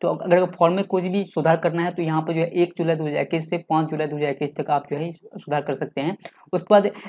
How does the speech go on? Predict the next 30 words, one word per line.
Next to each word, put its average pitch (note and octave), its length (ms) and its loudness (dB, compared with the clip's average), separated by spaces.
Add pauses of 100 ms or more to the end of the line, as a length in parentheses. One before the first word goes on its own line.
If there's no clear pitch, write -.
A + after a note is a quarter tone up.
एडमिट F#3 300 4
कार्ड G3+ 140 2
की G#3 40 4
बात G3+ 200 6
करें G3 140 2
तो G#3 100 6
पन्द्रह F3+ 380 2
जुलाई F3+ 220 4
दो E3+ 100 -2
हज़ार E3 160 2
इक्कीस F3 260 0
को, G3 280 -2 (120)
अ, F3+ 60 -6 (260)
अप्लाई, D#3+ 500 2
अ, E3 80 -6 (320)
यानी E3 160 2
कि E3 160 0
एडमिट D#3+ 300 2
कार्ड D#3+ 180 4
आएगा। C3 340 4 (320)
चलिए, D3 240 4 (240)
यहाँ F3+ 160 6
पर G#3+ 80 10
आप G#3 100 10
बात F#3+ 280 10
कर G3 80 4
लेते G#3 200 4
हैं G#3 40 4
कि - 60 2
आपको F3+ 260 4